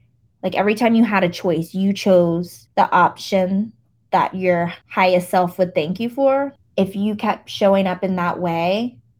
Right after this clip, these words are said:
then you would shift your physical body to a more optimal timeline for yourself in which things just work out for you. And when you think about it that way,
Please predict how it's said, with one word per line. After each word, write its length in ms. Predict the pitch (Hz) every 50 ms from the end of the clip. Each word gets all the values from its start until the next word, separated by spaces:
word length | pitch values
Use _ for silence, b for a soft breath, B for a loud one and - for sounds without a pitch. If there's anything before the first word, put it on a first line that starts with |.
| _ _ _
then 220 | - 208 190 196 196
you 400 | 202 208 220 226 233 233 233 220
would 260 | 196 196 180 180 175
shift 480 | - - - - 220 208 196 - _ -
your 600 | 196 190 185 190 185 185 180 175 180 190 208 - _
physical 320 | 262 247 240 233 - 202 185
body 580 | 185 180 170 170 170 170 175 175 196 214 - _ _ _
to 160 | _ - - 208
a 80 | 202
more 400 | 196 196 196 190 185 180 180 180 -
optimal 480 | 185 185 185 190 - 202 185 175 170 170
timeline 640 | - - 202 202 208 196 170 - - 78 78 - 254
for 80 | - 202
yourself 460 | 196 190 202 196 - 170 156 170 170
in 180 | - 185 190 190
which 440 | 185 180 - - - - - - -
things 220 | 208 208 202 202 -
just 240 | 208 185 180 -
work 220 | 180 185 170 165 170
out 280 | 175 175 202 202 -
for 160 | - - - -
you. 280 | - - - - 320 302 - _ _ _ _ _ _ _ _ _ -
And 100 | 220 208
when 140 | 196 196 190
you 120 | 185 190
think 180 | 208 233 254 262
about 240 | 226 214 196 190
it 100 | 170 165
that 240 | - 175 185 214 -
way, 320 | 185 170 165 160 170 185